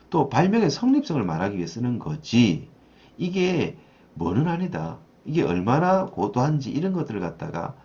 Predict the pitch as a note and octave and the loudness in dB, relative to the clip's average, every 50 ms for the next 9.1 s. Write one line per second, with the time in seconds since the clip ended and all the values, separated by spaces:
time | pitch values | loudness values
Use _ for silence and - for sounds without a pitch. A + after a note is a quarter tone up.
0 | - _ _ - - A3+ A#3+ B3 C#4 D4+ - - E2 D#2+ - - - - - - | -20 _ _ -10 -6 -4 -2 -2 -2 -2 -4 -6 -6 -8 -10 -10 -12 -12 -14 -14
1 | - - - - - - - - - - - - - _ _ _ _ _ _ _ | -18 -20 -20 -20 -20 -20 -20 -20 -20 -20 -20 -20 -20 _ _ _ _ _ _ _
2 | _ - _ - G2+ G2+ F#2+ - - - - - - - - - - - - - | _ -20 _ -12 -10 -10 -8 -10 -12 -14 -18 -20 -20 -20 -20 -20 -20 -20 -20 -20
3 | - - - G3+ E3+ D#3+ B2 - - - - - - E3+ F#3 F#3+ G#3+ G#3 G#3 - | -16 -4 -2 0 2 2 0 0 -4 -12 -20 -12 -8 -2 2 4 4 4 4 2
4 | A#2+ A#2 A2 F2+ D#2 D#2 - - - - - - - _ - _ _ _ - - | 4 4 4 4 2 -2 -8 -14 -20 -20 -20 -20 -20 _ -20 _ _ _ -2 0
5 | G2+ G2+ C#3 E3 F3+ F#3 F#3+ G3 G3 G3 - G#3 G3+ - - - F#2 F#2 F#2 A2 | 2 2 4 4 8 10 12 10 10 10 6 2 2 2 0 -2 -2 0 0 0
6 | B2 A#2+ G2+ - - G#1 - - - - - - - - - - - - - - | -2 -2 -2 -4 -6 -6 -8 -10 -12 -16 -20 -20 -20 -20 -20 -20 -20 -20 -20 -20
7 | - - - - - - - - _ - - - - - - - - - - - | -20 -20 -20 -20 -20 -20 -20 -20 _ -20 -20 -20 -20 -20 -20 -20 -20 -20 -20 -18
8 | _ - - E2+ F2 F2+ D#2 A2+ B2+ C#3 C#3+ C3+ D#3 D3 C#3+ C#3 - - E3 F3+ | _ -6 -2 0 0 0 2 2 2 2 2 2 0 -2 -2 -2 -4 -4 -2 0
9 | G3 B3 | 0 -2